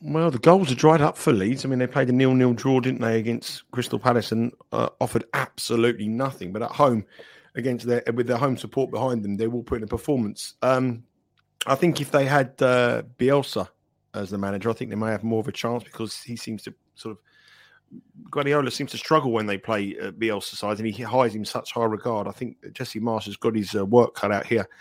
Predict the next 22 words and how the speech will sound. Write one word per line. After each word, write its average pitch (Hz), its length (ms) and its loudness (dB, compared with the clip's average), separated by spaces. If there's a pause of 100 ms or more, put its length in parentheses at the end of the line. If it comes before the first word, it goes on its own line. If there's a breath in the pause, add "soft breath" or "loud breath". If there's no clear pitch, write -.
(320 loud breath)
Leeds 160 200 10
have 147 100 0
done 147 160 6
well. 143 160 10
They're 123 160 4
unbeaten 123 360 4
in 117 80 0
five. 123 300 2
The 131 120 2
other 180 120 2
thing 139 220 -2
here 123 240 -2
is 120 80 -8
that 113 180 -8
Leeds 127 260 -2
will 120 100 -2
know 117 160 2
what 117 200 -2
to - 80 -16
do 120 180 0
'cause 110 160 -8
Burnley 135 480 2